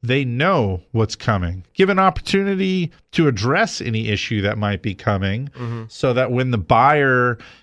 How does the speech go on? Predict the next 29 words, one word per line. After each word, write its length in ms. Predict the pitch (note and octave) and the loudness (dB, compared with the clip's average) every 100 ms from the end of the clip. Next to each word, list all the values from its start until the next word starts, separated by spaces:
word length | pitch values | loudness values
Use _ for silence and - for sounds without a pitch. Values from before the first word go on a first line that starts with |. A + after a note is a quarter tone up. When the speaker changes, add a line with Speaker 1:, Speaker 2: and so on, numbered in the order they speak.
| _ - | _ 0
Speaker 1:
uh, 240 | A#2+ A2+ | 2 2
either 360 | - A#2+ A2+ A2+ | 2 2 4 2
accepts 480 | G#2+ - C3+ B2+ - | 0 0 0 0 0
your 140 | B2+ | -2
termite 360 | A2+ C#3+ C3 B2 | 0 0 0 0
report 360 | G2+ - B2+ | -2 0 0
and 80 | A#2 | 0
the 60 | G#2 | -2
work 300 | G#2 A#2+ B2 | 0 -2 -2
that 120 | B2 | -4
you've 200 | A#2 G#2+ | -2 -4
completed 520 | G#2 F#2+ D3 C#3+ A2+ - | -6 -4 -2 0 -2 2
or 280 | C3 D3+ | 2 4
gets 300 | G#2+ B2+ B2 | 4 0 0
their 240 | - F#2+ C3 | -2 2 2
own, 240 | D3 A2 | 2 0
it's 100 | G#2+ | -4
gonna 180 | - G#2 | -4 -2
come 180 | - A2+ | -2 2
back 260 | A2+ A2 | 2 2
with 160 | A2+ - | 0 0
no 160 | A#2 A2 | 2 2
findings 580 | C#3+ G3 A#2+ F2+ F#2 | 2 0 -2 -8 -14
because 320 | - G#2 G#2 G2+ | -4 -2 0 0
the, 260 | G2+ G2 | 0 0
those 460 | A2 G#2+ A2 G#2 - | -2 0 2 0 -2
things 300 | B2+ A2+ G2+ | -4 -2 -2
have 100 | G2+ | 0
been 320 | G#2 G2 F#2+ | 0 -2 -4